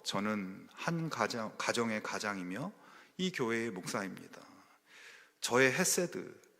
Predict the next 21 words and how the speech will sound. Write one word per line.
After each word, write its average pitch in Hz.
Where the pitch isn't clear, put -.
제가 127
충실해야 185
할 135
도리는 110
무엇일까요? 92
먼저 135
목사로서 123
성경을 160
연구하는 113
데 107
최선을 175
다하고 98
게을러서는 127
안 95
됩니다. 87
성도들에게 143
말씀을 143
가르치고 131
전하는 107
설교자의 180
도리, 95